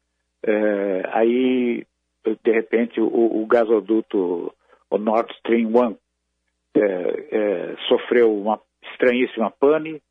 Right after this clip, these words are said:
demorou vinte e quatro horas, depois quarenta e oito, e aí agora é por tempo indeterminado, e ontem ficou claro qual era,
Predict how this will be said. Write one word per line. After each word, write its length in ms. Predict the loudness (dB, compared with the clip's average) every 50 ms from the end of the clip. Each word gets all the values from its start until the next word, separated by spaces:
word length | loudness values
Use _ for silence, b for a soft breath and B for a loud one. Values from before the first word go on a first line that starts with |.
| _ _ _ _ _ _ _ _
demorou 540 | _ -2 0 2 2 2 2 2 0 0 0
vinte 180 | -2 -2 -4 -4
e 40 |
quatro 340 | -2 -2 -2 -2 0 0 2
horas, 380 | 2 4 4 2 2 0 -2 -2
depois 340 | -2 -2 0 0 -2 -2 0
quarenta 320 | -2 -2 -2 0 0 0
e 40 | 2
oito, 520 | 4 4 4 2 2 -2 -4 -4 -2 -2
e 160 | 0 0 2
aí 220 | 2 2 2 2 2
agora 400 | 2 2 2 2 2 2 2 0
é 40 | 0
por 220 | 0 -2 -4 -2
tempo 300 | 0 -2 -2 0 -2 -6
indeterminado, 960 | -4 -2 -2 -2 0 -2 -2 -2 -4 -4 -2 -2 -2 -2 -2 -4 -4 -4 -2
e 140 | -2 0 2
ontem 260 | 2 2 2 -2 -6
ficou 180 | -4 0 0 0
claro 340 | 2 2 2 2 2 0 -2
qual 220 | 0 0 2 2
era, 300 | 2 2 2 2 0 -2